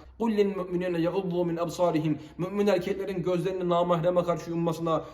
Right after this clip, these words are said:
mümin bir erkek namahrem ile aynı masada oturduğu zaman gözünü yumarak mı yemek yiyecek? Velev ki gözünü yumsa dahi, ki bunu bu şekilde insanlara aktaran ve kadın erkek karışık oturan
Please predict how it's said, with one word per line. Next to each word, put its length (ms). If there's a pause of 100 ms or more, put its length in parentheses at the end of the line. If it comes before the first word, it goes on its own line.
(120)
mümin 360
bir 80
erkek 520
namahrem 480
ile 120
aynı 260
masada 280
oturduğu 420
zaman 260 (260)
gözünü 280
yumarak 360
mı 80
yemek 280
yiyecek? 340 (260)
Velev 340
ki 80
gözünü 300
yumsa 300
dahi, 260
ki 260 (220)
bunu 380
bu 60
şekilde 640 (140)
insanlara 500
aktaran 500 (280)
ve 100
kadın 260
erkek 340
karışık 440 (260)
oturan 460